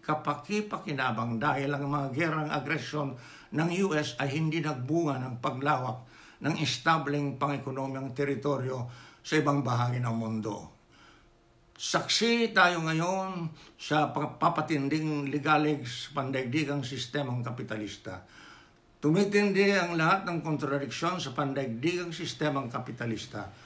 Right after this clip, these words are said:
tulad ng sa pagitan ng paggawa at kapital, sa pagitan ng mga imperialistang kapangyarihan at inaaping bayan at mamamayan, sa pagitan ng mga imperialistang kapangyarihan at mga estadong naggigiit ng pambansang kasarinlan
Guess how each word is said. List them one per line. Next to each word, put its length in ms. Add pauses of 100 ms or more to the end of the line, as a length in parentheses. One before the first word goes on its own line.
(240)
tulad 320
ng 160
sa 160
pagitan 480
ng 160
paggawa 560
at 80
kapital, 640 (400)
sa 160
pagitan 480
ng 160
mga 240
imperialistang 720
kapangyarihan 960
at 240
inaaping 560
bayan 560
at 160
mamamayan, 720 (320)
sa 160
pagitan 560
ng 160
mga 160
imperialistang 800
kapangyarihan 800 (400)
at 160
mga 240
estadong 560
naggigiit 800 (400)
ng 240
pambansang 720
kasarinlan 880